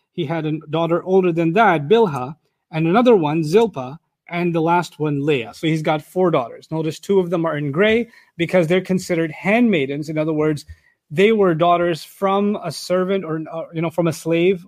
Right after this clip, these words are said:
woman or a servant woman. So they're not given that full status. What, what happened in ancient society, apparently in ancient Hebrew society, is that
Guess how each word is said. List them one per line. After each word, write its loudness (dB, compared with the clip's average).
woman -2
or -2
a -4
servant -2
woman. -2
So -4
they're 4
not 4
given 2
that 0
full 0
status. -4
What, 0
what 4
happened 0
in -2
ancient -6
society, -2
apparently 0
in 0
ancient -6
Hebrew -4
society, -2
is 0
that 0